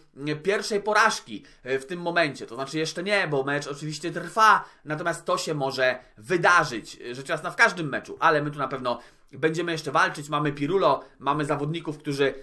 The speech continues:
na pewno, mm, oj, i tu chyba będzie karny w drugą stronę za momencik podyktowany, zaraz zobaczymy, mm, co zrobi pan sędzia Marcin Kochanek. No, jeżeli tam, e, jeżeli tam był karny, to, e, tutaj też oczywiście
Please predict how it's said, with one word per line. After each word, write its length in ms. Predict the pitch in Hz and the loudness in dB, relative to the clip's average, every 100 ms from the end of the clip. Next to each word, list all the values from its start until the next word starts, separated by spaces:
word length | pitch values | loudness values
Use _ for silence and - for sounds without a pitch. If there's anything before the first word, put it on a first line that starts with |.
| - | -6
na 200 | 147 156 | -2 0
pewno, 580 | - 190 160 156 135 - _ - | 2 2 2 0 -2 -4 _ -16
mm, 220 | 135 135 | -14 -4
oj, 200 | 147 269 226 | 4 4 4
i 80 | 226 | -6
tu 120 | 269 | -6
chyba 180 | 294 262 | -4 -2
będzie 260 | 262 247 - | -2 -6 0
karny 400 | 240 381 262 202 | 2 2 2 -4
w 40 | |
drugą 340 | 220 302 262 | -2 -2 -2
stronę 360 | 208 196 165 160 | -2 -2 0 0
za 100 | 160 | 0
momencik 420 | 165 170 160 151 | -2 -4 -6 -8
podyktowany, 640 | 170 165 160 160 131 135 175 | -6 -6 -2 0 0 0 0
zaraz 300 | 180 185 170 | 0 0 -2
zobaczymy, 600 | 170 165 160 135 202 233 - _ | -4 -2 -2 0 -2 -4 -16 _
mm, 320 | 143 151 156 151 | -10 -2 -2 -2
co 120 | 170 | -4
zrobi 260 | 175 175 | -4 -4
pan 200 | 165 170 | -4 -4
sędzia 340 | 160 180 170 165 | -4 -8 -4 0
Marcin 360 | 160 156 170 | 0 -2 -8
Kochanek. 560 | 165 160 160 147 202 202 | -8 -2 -2 0 -2 -2
No, 320 | 165 170 190 | -4 -2 -4
jeżeli 480 | 156 170 180 190 170 | -4 -4 -4 -8 -6
tam, 380 | - 220 180 127 | 4 6 6 2
e, 40 | - - _ _ 127 131 123 - - _ | -8 -18 _ _ -4 -2 -4 -10 -20 _
jeżeli 320 | 151 170 214 | -4 -2 -4
tam 280 | - 247 262 | 4 4 6
był 180 | 208 175 | 2 4
karny, 480 | 175 156 151 123 120 | 4 4 2 -4 -6
to, 400 | - 170 170 - | 0 2 2 2
e, 120 | 160 | 0
tutaj 440 | 156 226 208 190 156 | 0 -2 0 0 0
też 320 | 214 208 208 | 0 0 0
oczywiście 800 | 175 147 139 160 - 156 143 | -6 -8 -6 -6 -2 0 0